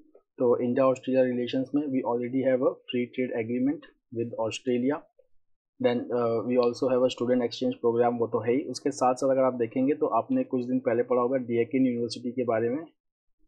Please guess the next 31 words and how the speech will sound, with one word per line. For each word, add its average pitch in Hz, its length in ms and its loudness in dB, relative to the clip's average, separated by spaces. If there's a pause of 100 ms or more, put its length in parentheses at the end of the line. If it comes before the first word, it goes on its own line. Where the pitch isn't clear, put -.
(1800)
This 127 140 -4
is 135 140 2
the 139 100 2 (140)
first - 200 0
university, 127 760 -4
it 117 320 -10
is 127 140 -2
an 131 80 0
Australian 123 480 -2 (100)
university 127 420 -6 (540)
which 131 120 2
is 262 100 -2
going 135 240 4
to - 120 -2
open 135 260 0
its 147 220 -6 (120)
offshore 127 360 -2 (100)
campus 113 380 -2
in 139 60 2
India, 120 380 -2
that 127 220 -2
is 127 120 -2
in 135 120 -6
GIFT 123 480 -4
City, 151 220 -4
गुजरात। 107 500 -8 (1040)
उसके 127 220 0
बाद 175 260 6 (580)
यहाँ 143 200 8
पे 180 140 4
एक 147 560 6